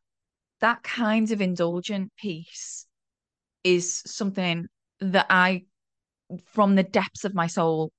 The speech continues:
truly understand. When I look into my own journals, I'm like, "Oh, that's very self-centered, Nikki. Oh my God, this book is all about you. Oh my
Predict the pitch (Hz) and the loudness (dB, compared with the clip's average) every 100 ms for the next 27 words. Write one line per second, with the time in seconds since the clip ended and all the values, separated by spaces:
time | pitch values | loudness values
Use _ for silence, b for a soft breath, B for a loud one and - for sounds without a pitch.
0 | _ - - 185 175 165 165 160 170 160 | _ -8 -2 0 0 -4 -6 -6 -2 -2
1 | 185 208 - _ _ _ _ _ _ _ | 0 -4 -8 _ _ _ _ _ _ _
2 | _ _ 190 190 190 190 185 - 185 185 | _ _ 2 4 6 6 2 2 0 0
3 | 202 175 170 160 156 160 165 170 170 170 | 0 0 0 -2 -2 -2 -2 -4 -4 -4
4 | 165 151 - _ - 202 202 202 196 190 | -2 -2 -4 _ 0 6 8 10 8 6
5 | 156 - 202 202 196 277 208 202 226 202 | 2 0 -18 -14 0 4 4 2 0 -2
6 | 202 185 196 196 202 208 - 202 208 b | 0 -2 -2 -6 -4 -4 0 0 -2 b
7 | b - 214 202 196 196 208 - 196 - | b 0 2 4 4 2 -2 -4 -8 -6
8 | 196 202 - 196 196 208 196 180 190 - | -8 -8 -4 0 2 2 2 2 0 -4
9 | 196 214 202 156 _ _ _ - 220 226 | -4 -2 -2 -6 _ _ _ -2 2 2